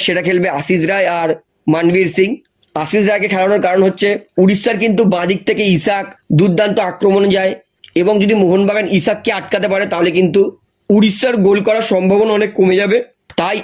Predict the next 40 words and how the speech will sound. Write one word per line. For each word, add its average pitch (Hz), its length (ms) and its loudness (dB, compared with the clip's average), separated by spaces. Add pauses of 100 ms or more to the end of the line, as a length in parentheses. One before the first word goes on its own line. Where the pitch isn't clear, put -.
(120)
ইসাককে 220 340 -4
আটকানোর 196 380 -4
জন্য 190 180 0
আমি 202 160 0
আশিস 185 180 0
রায়কে 185 240 0
খেলাচ্ছি 190 300 -2 (560)
এবং 190 200 2 (120)
বাঁ 175 160 -2
দিকে 180 180 0
আমি 208 180 0
মানবীরকে 180 360 2
খেলাচ্ছি, 190 280 -2
কারণ 196 140 0 (100)
মানবীর 175 320 2
কিন্তু 196 220 2
বাঁ 156 140 -4
দিক 180 100 2
দিয়েও 202 200 2
ভালো 180 160 0
খেলতে 185 220 0
পারে। 190 140 0 (500)
মানবীর 180 500 2
তাই 208 140 0 (220)
তার 185 140 -2 (100)
হাইট 180 340 0
আছে, 208 160 0
তাই 196 180 -2 (400)
সেট 185 240 0
পিসে 208 220 0
কাজে 185 200 -2
লাগবে, 190 300 0 (340)
কর্নার 175 340 2
ডিফেন্স 165 260 2
করার 190 260 -2
কাজে 175 140 0
লাগবে, 180 260 0
তাই - 160 0
মানবীরকে 160 360 2
খেলাচ্ছি। 170 320 0